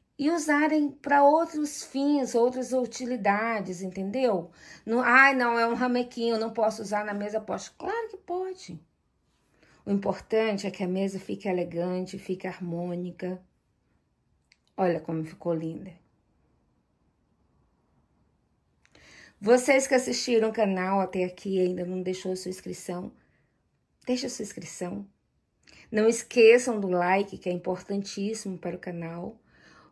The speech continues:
Muitíssimo obrigado a todos por todo o carinho, por todo amor, por tudo que vocês têm feito por mim, por Gleuson, pelo canal.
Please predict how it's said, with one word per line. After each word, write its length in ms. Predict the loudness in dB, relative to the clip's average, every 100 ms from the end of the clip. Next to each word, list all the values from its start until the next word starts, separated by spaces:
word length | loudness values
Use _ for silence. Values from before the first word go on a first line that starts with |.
| -2
Muitíssimo 880 | 6 6 6 2 -4 -2 -4 -4 -2
obrigado 680 | -2 -2 -2 -2 -2 -6 -6
a 40 |
todos 760 | -10 _ -6 -6 -6 -12 -18 -20 _ _
por 240 | -6 -6 -6
todo 380 | _ -4 -4
o 60 | -4
carinho, 720 | -6 -8 -6 -6 -8 -8 -12 _ _ _ _
por 220 | -12 -12
todo 400 | -8 -2 0 0
amor, 720 | -4 -4 -6 -8 -10 -14 -18 _
por 200 | -14 -14
tudo 380 | _ -10 -8 -8
que 120 | -8
vocês 460 | -8 -4 -4 -4
têm 220 | -4 -6 -6
feito 720 | -12 -6 -2 -2 -4 -10 -16 _ _ -20 -20 -20 _ _ _ _
por 220 | 2 2 2
mim, 360 | 0 0 0
por 200 | -4 -8
Gleuson, 580 | -4 0 2 2 -2 -6
pelo 240 | -6 -4 -4
canal. 680 | -6 -6 -8 -6 -6 -6